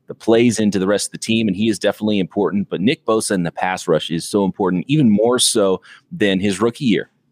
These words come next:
In twenty nineteen, they had DeForest Buckner, they had Eric Armstead, they had Dee Ford, they had some veterans that you could count on to get pressure, and they had a more veteran defensive backfield as well. So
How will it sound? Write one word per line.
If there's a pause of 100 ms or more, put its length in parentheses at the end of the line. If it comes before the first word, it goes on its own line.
(600)
In
twenty
nineteen, (200)
they
had
DeForest
Buckner,
they
had
Eric
Armstead,
they
had
Dee
Ford,
they
had
some
veterans
that
you
could
count
on (300)
to
get
pressure, (1000)
and
they
had (1160)
a
more
veteran (220)
defensive
backfield
as
well.
So